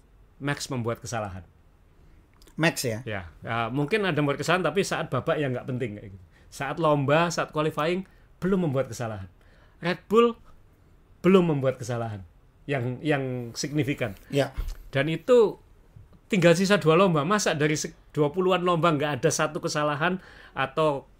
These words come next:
Speaker 1: tim kesalahan yang, kesalahan tim yang bikin dia nggak, ya, S-, Singapura kemarin agak beda ya. Eh, yang, yang dia mimpin tiba-tiba mobilnya rusak
Speaker 2: Ya.
Speaker 1: atau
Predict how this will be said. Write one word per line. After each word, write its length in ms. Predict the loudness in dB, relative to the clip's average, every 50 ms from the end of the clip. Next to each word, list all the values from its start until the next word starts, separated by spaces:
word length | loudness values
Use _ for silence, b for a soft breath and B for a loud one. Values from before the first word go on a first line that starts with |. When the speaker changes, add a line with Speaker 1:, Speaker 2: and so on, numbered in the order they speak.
| _ _
Speaker 1:
tim 220 | _ -2 -2 0 -2
kesalahan 500 | -4 -4 -2 0 0 2 2 2 0 0
yang, 220 | 0 0 0 -2 -2
kesalahan 380 | -4 -2 0 2 2 0 0 -2
tim 160 | -2 -2 0
yang 320 | 0 0 0 0 -2 -4 b b b b b _
bikin 300 | -6 -4 0 2 2 2
dia 180 | 4 2 2
nggak, 200 | 0 -2 -6 -10 -12 b b b b b b b b b _
ya, 120 | -8 -8
S-, 200 | -6 -8 -10 -12 -14 -14
Singapura 400 | -10 -8 -6 -4 -4 -2 -2 -4
kemarin 220 | -2 -2 -2 -2 -2
agak 180 | -2 -4 -4
beda 200 | -4 -2 0 0
ya. 140 | -2 -2 -4 -8
Eh, 360 | -8 -6 -4 -4 -2 -2 -2 0
yang, 340 | 0 0 0 0 -2 -4 -6 -10 -14 -20 -20 -16
yang 460 | -10 -6 -6 -4 -4 -6 -6 -8 -10 -14 -18 _ _ _ -20 -20 -20 -20 _ _ _ -20 -20
dia 180 | -6 -2 0 2
mimpin 400 | 2 2 2 2 4 4 4 4
tiba-tiba 760 | 4 2 -2 -2 -4 -4 -2 -2 -2 0 -2 -2 -4 -4 -8 -10 -16 -20 -20 _ _ _ _
mobilnya 500 | -16 -14 -10 -8 -6 -2 0 2 2 2
rusak 480 | 2 2 2 2 4 4 4 4 4 4
Speaker 2:
Ya. 200 | 4 4 2 0 -4 -14 -16
Speaker 1:
atau 680 | -10 -8 -8 -6 -4 -2 0 0 2 0 0 0 -2 -2